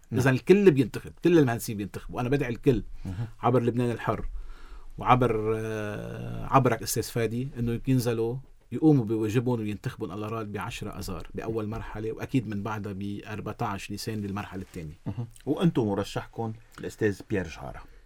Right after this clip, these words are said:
Speaker 2: نحن مرشحنا للمرحلة الثانية، بيتم انتخابه بأربعتاش، هو
Speaker 1: أوكي.
Speaker 2: أستاذ بيير جارة، صحيح.
Speaker 1: مهم.
Speaker 2: وأكيد عنا مرشحين على الفروع، وداعمين مرشحين على الفروع لأول مرحلة بعشرة أذار.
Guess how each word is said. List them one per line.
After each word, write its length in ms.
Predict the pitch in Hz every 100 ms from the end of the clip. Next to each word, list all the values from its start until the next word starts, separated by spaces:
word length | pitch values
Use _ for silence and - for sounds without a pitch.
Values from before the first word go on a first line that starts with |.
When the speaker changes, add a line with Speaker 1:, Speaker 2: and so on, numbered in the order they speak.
| -
Speaker 2:
نحن 200 | 151 156
مرشحنا 520 | 127 120 - 165 151
للمرحلة 380 | 131 147 139 127
الثانية، 360 | - 135 104
بيتم 260 | 101 113 127
انتخابه 400 | 117 113 127 120
بأربعتاش، 800 | 98 107 113 139 123 127 - -
هو 60 |
Speaker 1:
أوكي. 160 | 123 120
Speaker 2:
أستاذ 240 | - 101 -
بيير 120 | 95
جارة، 260 | 90 80 82
صحيح. 240 | - 98
Speaker 1:
مهم. 120 | 120 135
Speaker 2:
وأكيد 280 | 131 190
عنا 200 | 143 143
مرشحين 680 | 117 117 - 117 123 123 120
على 160 | 98 107
الفروع، 380 | - 123 113 110
وداعمين 540 | 110 95 110 117 113 - 110
مرشحين 460 | 104 120 - 113
على 140 | 92 104
الفروع 520 | - 117 104 110 123 - - - -
لأول 380 | 110 120 113 104
مرحلة 340 | 110 - 101
بعشرة 380 | 98 92 - -
أذار. 260 | 87 85